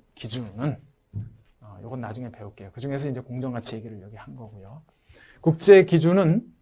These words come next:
어, 각각 협업을 통해 기준을 정한다. 국제회계 기준은. 그죠? 그렇습니다. 이 번이 틀린 거죠. 그죠?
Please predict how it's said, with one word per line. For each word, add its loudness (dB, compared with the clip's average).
어, -4
각각 2
협업을 4
통해 -2
기준을 -8
정한다. -12
국제회계 -8
기준은. -16
그죠? -18
그렇습니다. -8
이 4
번이 2
틀린 -10
거죠. -16
그죠? -20